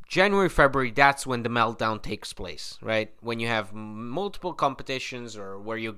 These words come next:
come back from holidays and the team just does not look right. And this team does not look like the team that beat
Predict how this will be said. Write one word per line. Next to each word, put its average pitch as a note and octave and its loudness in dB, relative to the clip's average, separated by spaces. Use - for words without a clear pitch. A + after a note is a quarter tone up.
come F3+ 2
back E3+ 6
from C#3 -2
holidays A#2 2
and A#2+ -6
the G#2 -4
team F#3+ -4
just G2+ -8
does C#3 0
not B2 6
look A2 2
right. A2 6
And G#2 -8
this E3 -2
team C#3+ -6
does A2+ -4
not D3+ 4
look A#2 0
like G#2 -2
the G#2+ -6
team A#2 -2
that G2+ -2
beat A2 -4